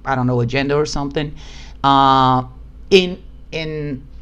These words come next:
in the end, he's asking, uh, if you think there, uh, there are any cases of dogs that are,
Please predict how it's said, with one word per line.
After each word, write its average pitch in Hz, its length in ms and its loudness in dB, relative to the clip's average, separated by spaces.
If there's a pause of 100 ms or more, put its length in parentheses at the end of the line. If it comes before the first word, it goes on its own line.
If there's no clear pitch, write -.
(280)
in 180 120 -2
the 170 140 -6
end, 170 200 -2
he's 160 180 -4
asking, 160 580 0
uh, 143 300 2
if 156 180 -6
you 180 120 -6
think 165 340 -8 (160)
there, 147 400 -2
uh, 127 480 -2
there 143 120 -2
are 139 140 -6
any 151 80 -8
cases 143 360 -8
of 135 160 -4
dogs 131 320 -2
that 123 280 -4
are, 117 440 -4